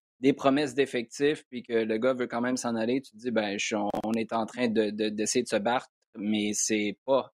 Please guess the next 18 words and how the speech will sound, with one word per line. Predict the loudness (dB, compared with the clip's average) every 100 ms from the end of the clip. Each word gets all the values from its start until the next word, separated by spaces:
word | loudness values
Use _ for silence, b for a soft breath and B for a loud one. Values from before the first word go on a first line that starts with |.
| _ _
tout | -8
à |
fait | 0 0 0
à | 0 2
armes | 2 0 -2
égales. | 0 0 2
Avant | 0
de | 0
passer | 0 -2
au | -2
prochain | -2 0 -2
sujet, | -2 0 2
Jean, | 2 -2
tu | -2
voulais | 0
ajouter | 0 0 -10
quelque | -12 -4
chose ? | -4 -4